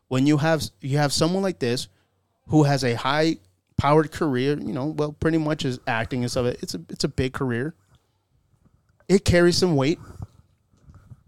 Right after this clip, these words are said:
and you have a public image to, to maintain. Now, if you're doing stupid things, guess what get hurt?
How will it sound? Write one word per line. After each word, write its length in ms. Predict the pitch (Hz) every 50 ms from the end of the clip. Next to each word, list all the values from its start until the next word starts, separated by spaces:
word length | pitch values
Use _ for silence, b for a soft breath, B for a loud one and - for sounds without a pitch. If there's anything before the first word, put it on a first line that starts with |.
| _ - _ _ _ _ _ -
and 240 | 165 156 160 165 - -
you 180 | 165 143 160 151
have 200 | 139 165 170 170
a 80 | 170 165
public 420 | - - 160 165 180 180 170 - -
image 320 | 247 254 240 180 - - -
to, 300 | 147 131 127 120 120 - _ - _ _ _ _ _ - _ _ _ _ _ _ _ -
to 100 | - 151
maintain. 600 | 151 147 143 135 - 240 294 302 117 92 85 - _ _ _ _ _ _ _ _ _ -
Now, 220 | 175 190 196 202
if 160 | 190 160 -
you're 120 | 185 240 226
doing 200 | 277 262 220 165
stupid 560 | - 135 131 - - 269 277 - 233 180 -
things, 500 | - 330 370 320 254 277 294 320 - - _ _ _ _ _ _ _ _ _ _ _ _ _ _ _ _ _ _ _ _ _ _ _ _ _ -
guess 260 | 277 302 285 - -
what 220 | 277 269 269 - -
get 200 | 269 269 254 247
hurt? 280 | - 392 381 - -